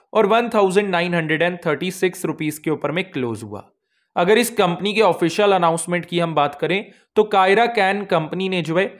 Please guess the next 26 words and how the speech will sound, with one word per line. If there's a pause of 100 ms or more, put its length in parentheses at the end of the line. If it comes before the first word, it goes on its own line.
(200)
यहाँ
पे
डिविडेंड
अनाउंस
कर
दिया
है
ट्वेल्व
रुपीज
का। (380)
आप
लोगों
को
आपके
हर
एक
शेयर
के
ऊपर
में (320)
बारह
रुपए
का
डिविडेंड
दिया
जाएगा।